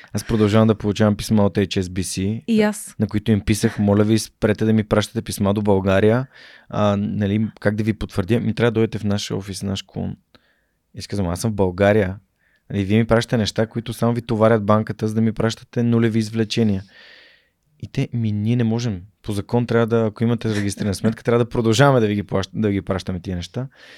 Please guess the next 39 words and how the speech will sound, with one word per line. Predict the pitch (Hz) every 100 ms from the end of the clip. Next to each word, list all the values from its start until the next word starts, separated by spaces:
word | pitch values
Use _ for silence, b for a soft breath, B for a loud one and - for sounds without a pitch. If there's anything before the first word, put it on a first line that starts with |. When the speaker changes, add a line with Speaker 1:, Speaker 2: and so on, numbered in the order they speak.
| B -
Speaker 1:
Та | 127
реших | 117 110 104
да | 95
не | 95
се, | - - 95 113 120 _
като | - -
отида | 131 156 131
в | -
Лондон | 117 107 98 95 -
някой | 95 - -
път, | - - - _ _ _ _ -
ще, | - 104 98 - -
ще, | - 110 101
ще | 107 120
ги | 110
спра, | - 117 92
но | 95 127
Speaker 2:
<laughs> | - 262 - 302 254 - - 233 - - 135
Speaker 1:
сега | - 147 139 139
от | 123
десет, | 139 - -
понеже | 131 131
аз | 127
две | 110
хиляди | 120 143 123
и |
осма, | 120 120 123
две | 104
хиляди | 127 120
и | 123
девета, | 120 120 113 120
две | 107 104
хиляди | 117 110
и |
единайста | 107 107 104
година | 104 104
съм | 98 98
живял | 95 95 92
в, | 92 - -